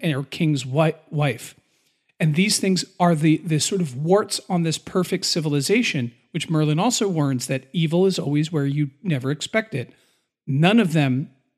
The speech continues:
meaning the king, King Arthur or his knights,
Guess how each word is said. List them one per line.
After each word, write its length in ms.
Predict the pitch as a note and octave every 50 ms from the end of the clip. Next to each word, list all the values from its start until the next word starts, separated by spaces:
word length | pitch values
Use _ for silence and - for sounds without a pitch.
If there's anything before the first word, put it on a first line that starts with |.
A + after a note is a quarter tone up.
| _
meaning 400 | - D#3+ E3 E3 E3+ D#3+ D#3 D3+
the 100 | C#3 C#3+
king, 520 | B2+ - - E3+ D3+ C#3+ D3+ D3+ - - -
King 220 | - - E3 D#3 C#3+
Arthur 300 | C3 C3+ C3 - D3 D3
or 180 | - E3+ C#3+
his 200 | A#2 C#3 C3 C3+
knights, 340 | E3+ G3 G#3 E3 - - -